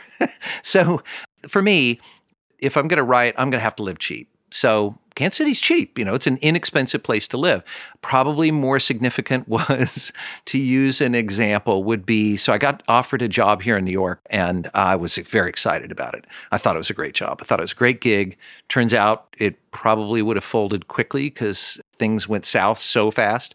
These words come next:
But anyway, who knows? Can't say. And I went to my wife and I was like, "Okay, check this out. This is really great money, and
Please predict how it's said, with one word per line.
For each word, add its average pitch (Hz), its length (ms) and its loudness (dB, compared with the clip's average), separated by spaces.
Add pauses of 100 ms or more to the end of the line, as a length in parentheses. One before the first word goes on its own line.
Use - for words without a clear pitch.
(400)
But 113 560 0
anyway, 110 440 0
who 139 120 2
knows? 120 300 2
Can't 123 280 -2
say. 113 360 2 (220)
And 131 160 2
I 135 60 2
went 127 160 0
to 127 60 -4
my 117 120 2
wife 120 180 2
and 117 80 -2
I 92 40 -6
was 90 80 -8
like, 98 180 -8
"Okay, - 220 -4 (280)
check - 200 -2
this - 180 -6
out. 90 280 -2
This 101 180 -2
is - 240 -6
really 104 420 2
great 113 240 2
money, 113 400 0 (360)
and 98 640 -2